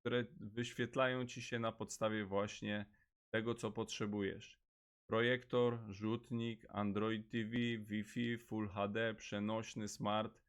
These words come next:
głośnik obrotowy. To jest bardzo ważne, ponieważ to jest podstawa. Do tego możesz także,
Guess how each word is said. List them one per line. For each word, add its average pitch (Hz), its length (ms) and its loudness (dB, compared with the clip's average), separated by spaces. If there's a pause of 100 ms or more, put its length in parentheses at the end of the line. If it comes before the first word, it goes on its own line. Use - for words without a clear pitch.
(320)
głośnik 107 540 0 (300)
obrotowy. 104 680 0 (1000)
To 110 40 4
jest 104 200 -2
bardzo 113 400 6
ważne, 110 460 4
ponieważ 104 420 0
to 107 80 -2
jest 104 200 -2
podstawa. 98 680 -2 (100)
Do 120 180 -6
tego 117 520 2 (140)
możesz 107 320 -2
także, 104 480 2